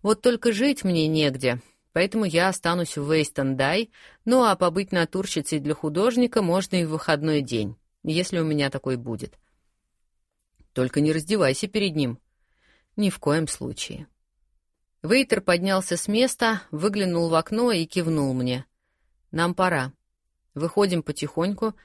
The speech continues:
спускаемся по лестнице вниз, потом в подвал мимо кабинета Сена, а там туннель выведет нас за ворота». Мы проделали путь так, как и сказал Вейтер.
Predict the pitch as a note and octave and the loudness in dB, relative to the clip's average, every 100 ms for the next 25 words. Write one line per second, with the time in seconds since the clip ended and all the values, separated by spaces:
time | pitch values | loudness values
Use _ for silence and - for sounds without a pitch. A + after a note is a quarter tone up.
0 | _ _ - G3 - G#3+ A#3+ A3 G3 F3+ | _ _ -6 -4 0 2 2 0 0 2
1 | F3+ G#3 - E3+ - D3+ D3+ D#3+ G3+ - | 2 0 -2 -4 -4 -2 0 -2 -4 -4
2 | C#3+ - F3+ F#3 - E3 C#3+ D3 G3 F#3+ | -4 -2 -4 -2 -2 -2 0 0 2 0
3 | E3+ F3 - D3 D3+ E3+ - D3 - C#3+ | -2 -4 -4 -4 -2 -2 -2 -6 -2 0
4 | D3+ G3+ - - - - A3 C4+ C4+ A#3 | 0 -2 -6 -20 -20 -6 0 0 2 0
5 | B3 - F3+ E3 G#3 G#3 D3+ F3 F3 D#3 | 0 0 0 2 0 0 -2 -2 -2 -4
6 | C#3+ C3+ C#3 - - C#3 C3+ B2+ B2 A#2 | 0 0 -2 -6 -8 -4 -2 0 -2 -4
7 | G2 F#2 _ _ _ _ _ _ _ _ | -6 -8 _ _ _ _ _ _ _ _
8 | _ - E3 D#3+ D3+ D3+ D3+ E3 D3+ C#3+ | _ -4 -2 0 0 0 2 0 2 -2
9 | - E3+ D#3 - E3+ E3+ - C3 - C#3 | -4 -6 -6 -4 -2 -2 -2 -4 -4 -6
10 | - C#3 D3 D3 D3 D#3 C3 - G#2 | -2 -2 0 -2 0 0 0 -2 -6